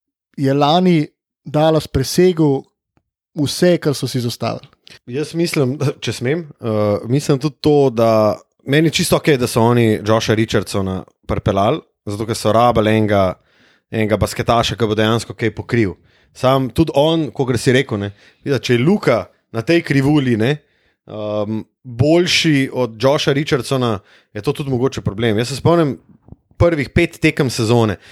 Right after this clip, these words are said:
Speaker 2: Dallasu pa tudi konec koncev Luki ni stekel met. Ampak oni so vseeno dobili par tekem s tem, ko so ga haslali v obrambi. Zato, ker res pač ni,
Speaker 1: <laughs>
Speaker 2: tež-, ne, težko je šlo mimo. Ampak spet pa moramo vedeti, da Kristaps takrat ni igral, ne.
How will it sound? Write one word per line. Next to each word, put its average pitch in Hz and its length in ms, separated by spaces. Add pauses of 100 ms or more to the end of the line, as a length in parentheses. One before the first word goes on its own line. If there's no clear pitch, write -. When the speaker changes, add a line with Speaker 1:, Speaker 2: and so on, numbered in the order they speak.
(140)
Speaker 2:
Dallasu 135 680
pa 104 160
tudi 110 220
konec 117 260
koncev 120 360
Luki 131 340
ni 143 380
stekel 120 460
met. 107 280 (300)
Ampak 110 240
oni 240 200
so 196 160
vseeno 214 480
dobili 151 420
par 175 280
tekem 165 420
s 196 100
tem, 156 200
ko 151 120
so 143 200 (140)
ga 117 120
haslali 120 480
v 110 100
obrambi. 101 440 (400)
Zato, 117 240
ker 151 160
res 165 160
pač - 320
ni, 160 480 (240)
Speaker 1:
<laughs> - 360
Speaker 2:
tež-, 143 180
ne, 220 200
težko 214 360
je 247 60
šlo 226 180
mimo. 226 300 (400)
Ampak 180 600
spet - 340
pa 220 80
moramo 208 320
vedeti, 196 260
da 160 200
Kristaps 208 440
takrat 220 280
ni 226 100
igral, 214 240
ne. 180 140